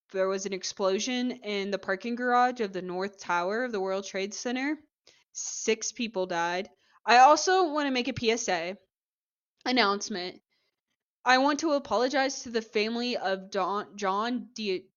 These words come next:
Di-, my bad. John DiGiovanni. I did not include his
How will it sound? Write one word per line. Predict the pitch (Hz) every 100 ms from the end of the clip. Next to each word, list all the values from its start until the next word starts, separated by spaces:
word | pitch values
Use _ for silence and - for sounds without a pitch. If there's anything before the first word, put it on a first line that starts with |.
| _ _ _
Di-, | 202 175 - _ _ _ _ _ -
my | 180
bad. | - - 240 _ _ _ _ _ _ _ _ _ _ _ _ _ _
John | 240 233 247
DiGiovanni. | 240 226 220 208 196 190 214 269 - _ _ _ _ _ _ _ _ _ -
I | 226 220 220 226 220 208 - _ _ _ _ _ -
did | 214 233
not | 233 220
include | 190 - 214 220
his | 214 202